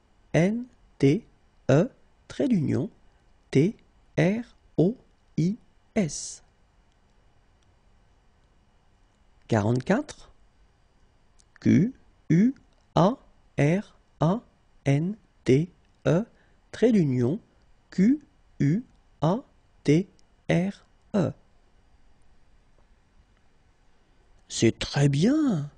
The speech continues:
Quarante-cinq. Q U A R A N T E, trait d'union,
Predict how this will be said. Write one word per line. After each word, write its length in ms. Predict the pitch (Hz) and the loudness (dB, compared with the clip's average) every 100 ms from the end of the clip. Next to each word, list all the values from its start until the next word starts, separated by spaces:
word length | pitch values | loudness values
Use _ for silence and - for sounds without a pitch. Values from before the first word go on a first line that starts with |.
| _ _ _ _ - _ _ _ _ _ _ _ _ _ _ _ _ _ _ _ _ _ _ - | _ _ _ _ -20 _ _ _ _ _ _ _ _ _ _ _ _ _ _ _ _ _ _ -4
Quarante-cinq. 1000 | 269 165 104 - - 247 107 - - - _ _ _ _ _ _ _ _ _ _ _ _ - | 0 0 0 -2 -2 -2 -4 -8 -20 -20 _ _ _ _ _ _ _ _ _ _ _ _ -2
Q 320 | 120 185 277 _ _ _ | 2 2 -2 _ _ _
U 240 | 143 196 277 - _ _ - | 0 0 -2 -8 _ _ -2
A 200 | 165 254 - _ _ _ | -2 -2 -8 _ _ _
R 380 | 139 156 214 - _ _ | -2 -2 -4 -12 _ _
A 220 | 170 214 269 _ _ _ - | -2 -2 -2 _ _ _ -4
N 280 | 147 202 240 _ _ - | -2 -2 -6 _ _ -4
T 260 | 143 175 - _ _ - | -2 -2 -6 _ _ -2
E, 200 | 143 226 - _ _ _ _ - | -2 -2 -8 _ _ _ _ -10
trait 220 | - 262 | -2 0
d'union, 440 | 175 120 110 165 | 0 0 -2 -4